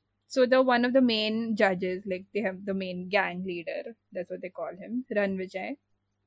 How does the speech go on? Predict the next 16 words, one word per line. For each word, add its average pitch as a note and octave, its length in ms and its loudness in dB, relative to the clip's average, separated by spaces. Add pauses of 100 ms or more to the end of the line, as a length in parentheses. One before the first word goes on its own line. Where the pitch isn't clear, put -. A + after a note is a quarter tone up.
(440)
He A#3 80 0
asked A3+ 320 0
Karan, A3+ 360 2
"Have A#3 180 0
you A#3+ 140 -4
ever A3+ 260 -2
raised G3+ 240 0
your G#3+ 120 -4
hand G3 220 -4
on G3+ 120 -4
a A#3+ 120 -4
woman?" A3+ 380 -10 (880)
And G3+ 140 -4
then G#3 160 -4
Karan F#3+ 380 -2
says G3+ 360 -2